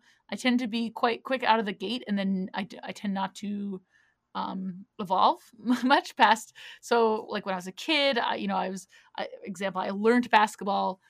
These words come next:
well before anyone in my class, especially any girls, played. So, like, grade three or four. And then, so by the time that we actually had a team, I was already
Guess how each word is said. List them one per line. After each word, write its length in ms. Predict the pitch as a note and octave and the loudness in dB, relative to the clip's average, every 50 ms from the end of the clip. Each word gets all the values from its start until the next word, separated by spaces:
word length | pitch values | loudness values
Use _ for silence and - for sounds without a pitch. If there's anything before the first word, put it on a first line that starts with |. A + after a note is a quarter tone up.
| _ _ _ _ _ _ _ _ _ _ _ _ - | _ _ _ _ _ _ _ _ _ _ _ _ -8
well 380 | G#3+ G#3+ A3+ B3 B3 B3+ B3+ | -4 4 8 10 10 10 10
before 440 | A3 A3+ A3+ A3+ - G#3 G3+ G3 F#3+ - - | 8 4 2 0 -2 -2 -2 -2 -4 -4 -6
anyone 400 | G3 A3 A3 A3 G#3 G3+ G3 G3 | -4 -2 0 0 0 -2 -4 -4
in 60 | F#3 | -6
my 140 | F#3 F#3 F#3 | -6 -8 -10
class, 420 | - - G3+ G3 G3 G#3 - - | -8 -6 -4 -4 -4 -4 -8 -12
especially 560 | - - - - - A#3 A3+ A#3 - G#3 F#3+ | -16 -16 -10 -2 0 0 0 0 -2 -6 -6
any 160 | F#3+ F#3+ F#3 F#3 | -6 -6 -8 -8
girls, 380 | F#3 F#3+ F#3 F#3+ F#3 F3+ F3+ | -8 -6 -6 -6 -6 -8 -12
played. 520 | - _ - G3+ F#3+ F3+ E3 - F#3+ G3+ B3 - | -16 _ -6 -4 -4 -4 -4 -6 -10 -12 -14 -16
So, 160 | - - - | -18 -14 -12
like, 160 | G3+ G3 F#3+ - | -10 -10 -10 -12
grade 260 | - G3 F#3+ F#3 - | -12 -12 -12 -12 -12
three 200 | - F#3+ F#3+ G3+ | -12 -12 -12 -12
or 80 | G3 | -12
four. 320 | - - G3+ G3 G3 F#3+ F#3 | -14 -12 -8 -4 -2 -2 -2
And 120 | F#3+ F#3+ | -2 -2
then, 200 | F#3+ F#3+ F#3+ F#3+ - - - - _ | -4 -4 -6 -6 -8 -14 -20 -20 _
so 180 | - - - A#3 | -6 0 2 2
by 180 | G#3 G#3+ G#3 G#3 | 4 4 4 2
the 60 | G#3+ | 2
time 220 | - - A#3 A3 | 4 4 4 4
that 100 | G#3 G#3 | 2 0
we 140 | G3+ G#3 - | -4 -2 -2
actually 320 | G3 G#3 - - G#3+ G#3 | -2 -2 -2 -4 -8 -8
had 120 | G#3 G#3 F#3+ | -8 -8 -10
a 60 | F#3 | -10
team, 380 | - - - F#4 F#4 D#4 C#4 A#3+ | -12 -12 -10 -6 -4 0 2 2
I 120 | G#3 G3 | 2 2
was 120 | G3 F#3+ | -2 -6
already 380 | - - - F#3+ F#3+ F#3 G3 G3 | -8 -4 -4 -2 -2 -2 -6 -10